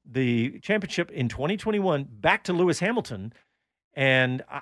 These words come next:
I think that if it were that much money, that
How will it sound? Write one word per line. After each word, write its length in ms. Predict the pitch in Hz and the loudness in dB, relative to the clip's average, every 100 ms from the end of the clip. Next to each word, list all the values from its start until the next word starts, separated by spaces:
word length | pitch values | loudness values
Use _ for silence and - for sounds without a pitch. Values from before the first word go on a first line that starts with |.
| - | -4
I 140 | 185 | -4
think 340 | 226 294 311 - | -2 -2 -4 0
that 140 | 196 | 0
if 140 | 156 147 | 0 -2
it 140 | - | -4
were 640 | 143 117 123 156 220 254 - - _ _ _ _ _ _ _ _ _ _ _ | -4 -4 -2 0 0 -4 -8 -18 _ _ _ _ _ _ _ _ _ _ _
that 300 | 175 131 160 | -4 0 0
much 340 | 165 135 175 - | 0 0 0 -2
money, 420 | 123 123 175 220 - - | -2 -2 -2 -6 -10 -12
that 260 | 120 127 | -4 -4